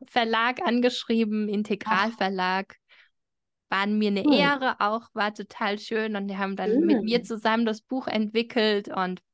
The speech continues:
Speaker 2: auch das
Speaker 1: Mhm.
Speaker 2: Bild und alles haben die das ganz toll gemacht. Und da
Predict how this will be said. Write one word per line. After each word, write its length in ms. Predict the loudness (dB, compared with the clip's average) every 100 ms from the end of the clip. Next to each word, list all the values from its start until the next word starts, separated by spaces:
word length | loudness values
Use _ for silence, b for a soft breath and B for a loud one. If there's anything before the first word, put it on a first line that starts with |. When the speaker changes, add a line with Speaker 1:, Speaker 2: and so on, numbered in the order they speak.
| _ _ _
Speaker 2:
auch 100 | -10
das 220 | -6 -6 -8
Speaker 1:
Mhm. 100 | -2
Speaker 2:
Bild 520 | 2 4 6 6 4
und 140 | 0
alles 520 | 0 -2 0 0 0 -4
haben 180 | -6
die 120 | -4 -4
das 200 | -6 -4
ganz 280 | -4 -4
toll 280 | -4 0 0
gemacht. 460 | 0 -2 -2 -4 -8
Und 220 | -10 -6
da 240 | -2 -2